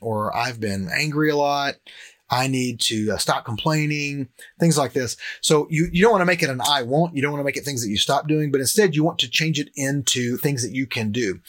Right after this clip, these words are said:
So if you find that you're somebody who's been complaining, if that's something that you discover by looking at the scripture of the evening, then what you might decide for your "I will" is to, instead of complaining, be thankful. And so you might say,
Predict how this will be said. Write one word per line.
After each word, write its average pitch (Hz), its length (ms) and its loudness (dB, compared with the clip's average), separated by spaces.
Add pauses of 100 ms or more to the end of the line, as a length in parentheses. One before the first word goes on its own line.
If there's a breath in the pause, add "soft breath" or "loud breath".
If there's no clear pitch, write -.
(140 loud breath)
So 247 160 6
if 180 100 4
you 165 80 2
find 175 240 2
that 135 80 -2
you're 160 100 2
somebody 165 360 2
who's 131 200 -4
been 127 200 -2
complaining, 123 600 -2
if 120 100 -4
that's - 160 -2
something 135 240 -4
that 120 100 -4
you 123 80 -2
discover 117 680 -2 (420 loud breath)
by 107 440 -2
looking 123 340 -2
at 110 200 -4
the 110 80 -6
scripture 120 460 -2
of 98 80 -4
the 104 100 -2
evening, 113 380 0 (440 loud breath)
then 127 160 2
what 156 180 4
you 156 140 0
might 151 240 2
decide 139 340 -2
for 131 100 -4
your 120 180 -2
"I 117 220 0
will" 135 420 4 (220 loud breath)
is 127 200 0
to, 139 160 0
instead 131 280 0
of - 80 -10
complaining, 151 460 0
be 160 180 0
thankful. 185 560 -2 (880 loud breath)
And 120 120 2
so 139 120 4
you 135 160 2
might 135 220 0
say, 139 420 -2